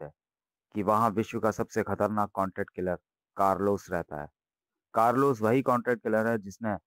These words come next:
लैटिन अमेरिका के दो राष्ट्रपतियों की हत्या की,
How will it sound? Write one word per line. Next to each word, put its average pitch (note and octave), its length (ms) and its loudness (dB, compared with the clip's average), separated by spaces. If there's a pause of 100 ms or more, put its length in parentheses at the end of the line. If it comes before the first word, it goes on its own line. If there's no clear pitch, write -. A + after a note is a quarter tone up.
(240)
लैटिन A2 400 2
अमेरिका A2 440 2
के G#2 140 -4
दो A#2 180 -2
राष्ट्रपतियों G#2 560 -2
की G2 80 -10
हत्या F2 280 -8
की, E2 160 -20